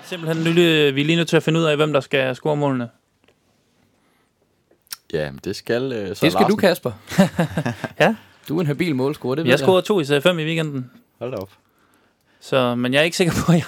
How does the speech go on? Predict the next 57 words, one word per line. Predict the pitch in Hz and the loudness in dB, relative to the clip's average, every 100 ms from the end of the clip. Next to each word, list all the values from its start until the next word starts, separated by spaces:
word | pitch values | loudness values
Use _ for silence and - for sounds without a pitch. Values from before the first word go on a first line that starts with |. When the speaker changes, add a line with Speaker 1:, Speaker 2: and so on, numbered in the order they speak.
| 175 | 0
Speaker 1:
har | |
kondien | 156 170 175 165 127 | 2 0 0 -4 -4
til | 147 | -2
det | 156 | -2
niveau. | 160 156 160 _ _ - | -2 -4 -6 _ _ -10
Men | 147 | -2
Søren | 165 | 2
Larsen? | 165 208 175 143 _ _ _ _ _ _ _ _ | 2 0 -4 -12 _ _ _ _ _ _ _ _
Speaker 3:
Ja. | - 92 90 | -6 -6 -8
Speaker 2:
Ja, | 92 - - _ _ _ - | -16 -18 -20 _ _ _ -6
det | 123 | -4
er | 139 | -4
det. | 123 _ | -8 _
Skirtlatse | - 110 110 135 123 | -10 -6 -2 -2 0
er | 110 98 | 0 -2
i | 95 | -4
karantæne, | 107 98 104 110 110 _ - - - _ | -6 -4 -4 -4 -6 _ -20 -20 -20 _
øh, | - 95 92 | -4 -2 -2
så | 104 | -4
det | |
bliver | 95 120 | -2 -2
ikke | 104 | -2
ham. | 76 - - _ _ _ | -8 -12 -20 _ _ _
Han | - 120 | -8 -6
er | |
ikke | 90 76 | -6 -6
med. | 62 - _ _ _ _ | -12 -16 _ _ _ _
Så | 120 | -4
er | |
det | 113 110 | -2 -2
Dev | 101 | 0
Dajani, | 101 98 104 117 92 - - - | 0 2 0 0 -6 -16 -20 -20
<clears throat> | _ 147 139 95 | _ -2 0 -2
der | 90 | -4
formentlig | 95 98 85 82 | -4 -4 -4 -6
skal, | - 85 78 71 85 | -4 -2 -2 -4 -8
skal | - 82 78 62 58 | -8 -6 -4 -6 -6
i | 80 | -4
angrebet. | 82 90 82 78 - _ | -4 -4 -4 -6 -14 _
Og, | - 80 76 73 | -6 -6 -4 -6
øh, | 76 | -8
så | 110 | -10
kan | 117 | -8
man | 95 82 | -6 -6
jo | |
håbe | 85 127 170 | -2 -2 -2
på, | - 104 | -2 -4
at | - 85 | -4 -8
Søren | - 82 | -8 -6
Larsen | 82 92 - - | -4 -6 -8 -12
er | 85 | -8
ved | |
at | 90 | -8
være | 85 | -8
klar | - 90 | -4 -4
til | 78 87 | -4 -6
at | 78 | -8